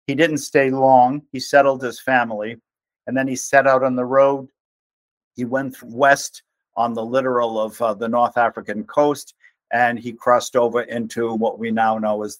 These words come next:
the Iberian Peninsula. And he was seeking to become a court poet at the, uh, court of Al-Mu'tamid, uh, Muhammad ibn Al-Mu'tamid ibn Abbad,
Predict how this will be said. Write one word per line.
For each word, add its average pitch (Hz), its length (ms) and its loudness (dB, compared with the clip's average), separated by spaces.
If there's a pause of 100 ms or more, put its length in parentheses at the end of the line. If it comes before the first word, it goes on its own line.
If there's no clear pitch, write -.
(120)
the 110 100 -4
Iberian 117 580 0
Peninsula. 120 680 0 (420)
And 120 120 -4
he 131 140 -2
was 127 240 -4
seeking 131 540 -2
to 120 680 -6
become 117 400 0
a 113 60 -4
court - 340 0 (240)
poet 113 320 6 (640)
at 110 180 -4 (100)
the, 117 300 -2
uh, 107 120 2
court 113 320 2
of 110 180 2
Al-Mu'tamid, 110 1000 0 (260)
uh, 104 180 -8
Muhammad 113 420 -2
ibn 117 200 -2
Al-Mu'tamid 113 800 -2
ibn 123 220 -4 (140)
Abbad, 113 560 6